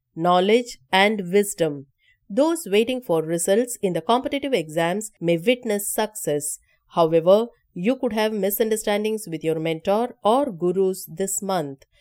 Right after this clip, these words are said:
but matters concerning foreign education may turn out to be favorable for the natives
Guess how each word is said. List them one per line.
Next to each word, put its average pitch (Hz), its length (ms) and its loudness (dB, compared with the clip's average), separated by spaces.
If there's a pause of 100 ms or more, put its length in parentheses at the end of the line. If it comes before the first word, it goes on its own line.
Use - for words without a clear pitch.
(220)
but 247 220 4
matters 247 460 0
concerning 214 500 0
foreign 226 400 0
education 165 640 -2 (160)
may 220 160 4
turn 269 300 2
out 320 180 -4
to 202 80 -2
be 214 140 -2
favorable 254 580 0
for 185 160 -4
the 160 120 -4
natives 185 520 -2